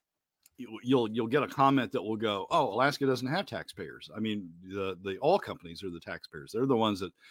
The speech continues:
they're the only ones that really pay tax. And so, you know, what you're, what are you saying, Nat, that the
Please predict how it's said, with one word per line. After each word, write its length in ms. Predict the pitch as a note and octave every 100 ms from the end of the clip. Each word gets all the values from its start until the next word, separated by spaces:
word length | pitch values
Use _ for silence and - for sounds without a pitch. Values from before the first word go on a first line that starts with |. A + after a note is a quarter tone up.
| - -
they're 120 | B2+ D#3+
the 100 | C#3
only 240 | B2+ A#2
ones 180 | A#2 G#2
that 100 | F#2
really 240 | A#2 A2
pay 200 | - A#2
tax. 460 | G#2 E3+ D#3 D3 -
And 140 | B2
so, 360 | - B2 A#2 G#2+ - - - _ _
you 100 | G#2
know, 120 | G#2+
what 200 | G2+ B2
you're, 80 | G#2
what 160 | G#2+ B2+
are 40 |
you 100 | A2+
saying, 320 | - C#3 A#2
Nat, 260 | F#2+ G#2 A2
that 160 | G#2 -
the 180 | G2 G2